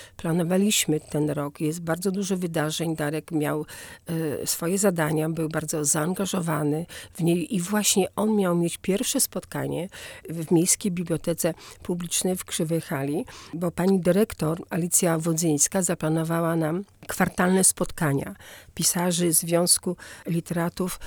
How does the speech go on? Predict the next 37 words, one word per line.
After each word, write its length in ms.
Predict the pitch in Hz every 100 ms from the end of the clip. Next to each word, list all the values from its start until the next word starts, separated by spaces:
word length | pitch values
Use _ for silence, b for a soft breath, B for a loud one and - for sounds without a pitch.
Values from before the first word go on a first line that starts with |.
| B -
e, 180 | 277 180
właśnie 420 | 185 170 165 156
w 100 | -
Krzywej 360 | - 170 170
Hali 360 | 165 165 160 240
i 80 | 285
Darek 360 | 262 220 233 -
miał 120 | 220
być 180 | 208 -
pierwszą 280 | 226 - 220
osobą, 680 | - 208 190 160 147 170
dlatego 500 | 170 165 - 170 170
że 140 | 165 165
jego 180 | 170
książka 680 | 165 - 165 180 - 202 220 B B B
Ciechanów 400 | - 180 185 180
w 40 | -
Ukrainie, 720 | 208 - 180 170 165 160 170 B B B 180
e, 220 | 175 165
jest 360 | 160 196 175
na 80 | 196
czasie, 560 | - 190 190 - 156 147 - -
odniosła 420 | 160 175 - 180
sukces 800 | - 165 - - 175 185 247 - B B B -
i, 120 | 226 - -
i 80 | 202
po 140 | 254
prostu 300 | 269 247 269
wytypowaliśmy 760 | 247 269 233 220 240 - 190
Darka, 500 | 165 143 - - 185 - b
żeby 280 | - 190 190
to 160 | - 196 -
on, 260 | 220 254 B B -
e, 300 | 202 185 190
był 180 | 180
pierwszym 500 | - 214 208 - 202
gościem 440 | 180 185 - 156